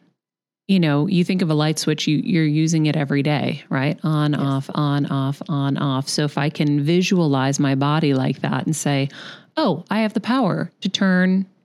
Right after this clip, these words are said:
Speaker 1: it off." So if I'm in a heightened state, I'm stressed, I have anxiety. Now, I've learned to do these things. Sometimes, like you said, you,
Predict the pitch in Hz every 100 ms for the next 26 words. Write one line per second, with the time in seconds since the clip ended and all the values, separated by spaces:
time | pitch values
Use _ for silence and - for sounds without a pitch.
0 | - 247 - - - - _ _ - 196
1 | 196 185 175 156 190 202 180 - 170 214
2 | 208 156 - 170 175 156 156 151 147 196
3 | 202 165 160 151 151 - - - - 196
4 | 175 180 180 196 208 226 247 - - 240
5 | 226 233 240 247 247 - 156 165 156 165
6 | 151 165 247 202